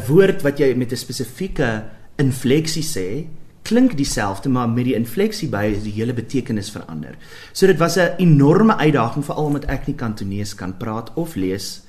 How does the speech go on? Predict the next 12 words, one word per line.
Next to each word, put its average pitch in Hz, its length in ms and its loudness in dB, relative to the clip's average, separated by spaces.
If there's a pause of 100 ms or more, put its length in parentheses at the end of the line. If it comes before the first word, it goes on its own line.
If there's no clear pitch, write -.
(240)
of - 180 0
verstaan - 480 -6
nie. - 160 -6 (520)
Ehm, 104 320 0 (300)
en 143 120 4
dit 147 120 4
was 156 140 0
'n 160 140 -2
pragtige 190 440 2
samewerking 123 920 2
tussen 113 300 -4
my 95 160 -6